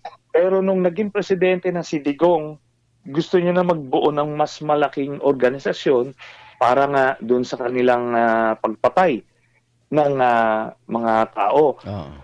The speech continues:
Speaker 1: Ito, itong sangani-, itong ginawa na National Death Squad ni, nakasama si Garma, kasama dan-, dyan si Leonardo, ang target nitong kanilang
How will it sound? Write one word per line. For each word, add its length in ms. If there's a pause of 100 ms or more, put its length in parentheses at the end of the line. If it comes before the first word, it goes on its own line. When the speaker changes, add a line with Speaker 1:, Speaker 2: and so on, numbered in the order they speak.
(420)
Speaker 1:
Ito, 240
itong 440
sangani-, 640
itong 640
ginawa 480
na 160 (520)
National 520
Death 280
Squad 400 (380)
ni, 640
nakasama 580
si 160
Garma, 480 (400)
kasama 380
dan-, 420
dyan 160
si 160
Leonardo, 720 (720)
ang 160
target 480
nitong 480
kanilang 400